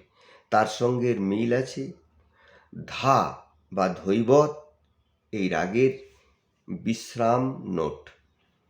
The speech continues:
সাহানা রাগটি কি? নিঃশর্ত আত্মসমর্পণের আবেগে আবেগাপ্লুত।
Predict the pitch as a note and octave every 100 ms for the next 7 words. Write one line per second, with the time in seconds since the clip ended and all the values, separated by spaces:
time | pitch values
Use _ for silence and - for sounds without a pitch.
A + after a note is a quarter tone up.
0 | _ _ _ _ _ _ _ _ _ _
1 | _ _ _ _ _ _ _ _ _ -
2 | - - - - - - A#2+ B2+ E3 F#3
3 | F#3 F3+ F3+ - A#3+ G#3 - _ _ _
4 | _ _ _ D3 F3+ A#3 - _ _ _
5 | _ _ _ G#2 G#2 A2+ B2+ D#3 - -
6 | - D#3+ F3+ - _ D#3 C#3+ - - _
7 | - B2 B2 - _ _ - C#3+ C#3 -
8 | - - A#2 A#2 A#2 - - G#2 G#2 F#2+
9 | F#2 - _ _ _ _ _ _ _ _
10 | _ _ _ - G2 F2 G2 E2+ F2+ E2+
11 | F2 - _ _ _ _ _ _ _ _
12 | _ _ _ _ _ _ _ _ _ _
13 | _ _ _ _ F#2 F#2+ G2+ F#2 G2 G2
14 | - - F2 E2+ F2+ E2